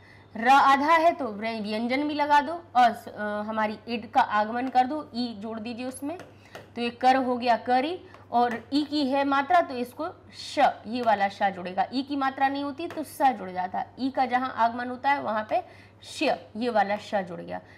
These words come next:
श, बस करिष्य बन गया। अब ती, तह, अंति, सी, थह, थह, आमी, आवह, आमह, अपने पूरे किस प्रकार के जोड़ दिए, लट लकार जैसे। अर्थ निकलेगा,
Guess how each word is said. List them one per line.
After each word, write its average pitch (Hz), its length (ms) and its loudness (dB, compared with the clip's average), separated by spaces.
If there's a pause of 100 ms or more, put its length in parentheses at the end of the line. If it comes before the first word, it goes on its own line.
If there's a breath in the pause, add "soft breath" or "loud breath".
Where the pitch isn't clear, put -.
(120 loud breath)
श, 285 380 4 (680)
बस 220 200 2
करिष्य 339 500 2
बन 339 200 4
गया। 349 240 4 (220)
अब 285 120 6
ती, 302 240 -4
तह, 285 240 2
अंति, 285 460 0
सी, 285 220 -8
थह, 277 340 -4
थह, 262 340 -8
आमी, 247 520 -8
आवह, 240 260 -2
आमह, 254 640 -6 (360 loud breath)
अपने 247 280 0
पूरे 254 480 -4 (220 loud breath)
किस 277 140 -8
प्रकार 269 340 0
के 262 100 -8
जोड़ 247 220 -6
दिए, 277 160 -8
लट 285 300 -2
लकार 180 280 -6
जैसे। 190 360 -14 (220)
अर्थ 262 200 0
निकलेगा, 277 460 0